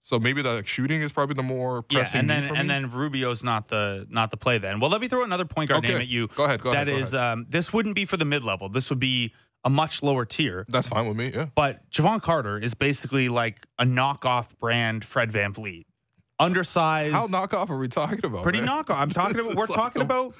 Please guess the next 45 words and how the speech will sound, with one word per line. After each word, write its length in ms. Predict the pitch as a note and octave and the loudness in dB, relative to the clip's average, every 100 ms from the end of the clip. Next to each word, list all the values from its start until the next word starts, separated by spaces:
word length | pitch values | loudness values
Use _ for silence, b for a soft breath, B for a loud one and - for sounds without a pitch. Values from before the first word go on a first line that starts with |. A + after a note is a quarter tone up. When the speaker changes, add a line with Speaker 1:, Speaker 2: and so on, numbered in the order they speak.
| A3 | -8
Speaker 1:
this 140 | D#3+ | -4
is 80 | G#3+ | -2
the 80 | C#3+ | 0
most 240 | B2 C#3+ | 0 0
knockoff 460 | D3 C#3 - D3+ C3 | 0 -2 0 0 0
Speaker 2:
we're 120 | B2+ D#3 | 2 0
Speaker 1:
version. 100 | D3+ | 2
Speaker 2:
talking 240 | A3 B3 | 0 2
about 240 | A#3+ B3 | 0 0
below 480 | G3 F#3+ D3+ F3 A3 | 0 0 0 0 -2
the 100 | G#3 | -4
mid-level 380 | G#3 A3 A3+ A3+ | -4 -2 0 -2
exception, 400 | G#3+ B3+ C4 - | 0 -2 -2 0
but 100 | C#3 | 2
he's 200 | D3 D#3+ | 0 -2
a 40 | |
good 260 | F3 C#3 G#3 | 0 2 2
Speaker 1:
Okay. 200 | A3 A3+ | 2 0
Speaker 2:
off-ball 220 | G#3 A3 | 0 -2
shooter. 380 | G#3+ A#3 C4 A#3 | -4 -6 -2 -2
He's 120 | C3+ B2+ | -2 -2
a 40 | |
good 160 | C3 E3 | 0 2
off-ball 340 | F#3+ - G3+ | 0 0 0
mover. 400 | F#3+ G#3+ A#3 B2+ | 0 -2 -2 -2
He 160 | B2+ C#3 | -2 -2
can 300 | E3 D#3+ D#3+ | 0 0 -2
Speaker 1:
Okay. 320 | C#3+ G3 G3 | -4 -2 0
Speaker 2:
defend 400 | D#3 - E3+ A3 | -2 2 0 0
pretty 180 | G#3 F3+ | -2 -2
well 220 | E3+ E3+ | 0 0
for 140 | E3+ F3 | -2 0
an 60 | |
undersized 600 | E3+ F3 E3 D3 F#3+ A3 | 0 -2 -2 -2 -2 -2
guy. 200 | A2+ G#2 | -2 0
Like, 260 | A2 A#2 B2+ | 0 -2 0
Speaker 1:
Yeah, 100 | D#3 | 0
Speaker 2:
he's 180 | D3+ C3 | 0 -2
Speaker 1:
that's 120 | C3 | -6
true. 140 | - | -4
He's 120 | G2+ - | -4 -2
scrappy. 340 | G2 F#2 G2 | -4 -4 -6
Yeah. 60 | A#2 | -2
Speaker 2:
Yeah, 280 | A3+ C4 C3+ | 0 0 -2
so, 500 | - - D#3+ D#3+ D3 | -4 0 2 0 -4